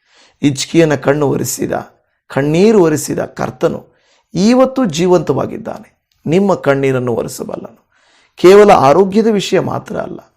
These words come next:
ಕೋರ್ಟು ಕಚೇರಿಗಳಾಗಿರಬಹುದು, ಶತ್ರುಗಳ ಕಾಟಗಳಾಗಿರಬಹುದು,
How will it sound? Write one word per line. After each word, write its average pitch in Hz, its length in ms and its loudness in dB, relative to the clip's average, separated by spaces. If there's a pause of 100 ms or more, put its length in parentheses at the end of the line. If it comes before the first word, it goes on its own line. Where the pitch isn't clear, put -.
(440)
ಕೋರ್ಟು 147 400 2
ಕಚೇರಿಗಳಾಗಿರಬಹುದು, 151 1400 -8 (400)
ಶತ್ರುಗಳ 160 560 0
ಕಾಟಗಳಾಗಿರಬಹುದು, - 1200 -6